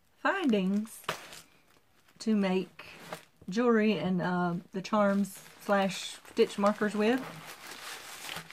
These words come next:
'Cause I found someone who had more sizes and stuff. Um, this is from Loretta's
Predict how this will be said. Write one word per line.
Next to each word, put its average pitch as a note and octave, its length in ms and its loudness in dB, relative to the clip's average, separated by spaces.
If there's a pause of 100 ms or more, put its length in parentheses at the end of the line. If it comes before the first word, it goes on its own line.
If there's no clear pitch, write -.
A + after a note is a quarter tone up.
(320)
'Cause - 140 -14
I G#3 80 0
found A3+ 420 4
someone A3+ 280 4
who G#3+ 100 4
had G3+ 260 4 (1200)
more G#3 240 4
sizes G#3 600 4
and C4+ 180 4
stuff. C4 480 2 (140)
Um, G3 460 2 (840)
this C4+ 300 -2
is A3+ 300 -2
from G3 920 2 (880)
Loretta's F#3 640 0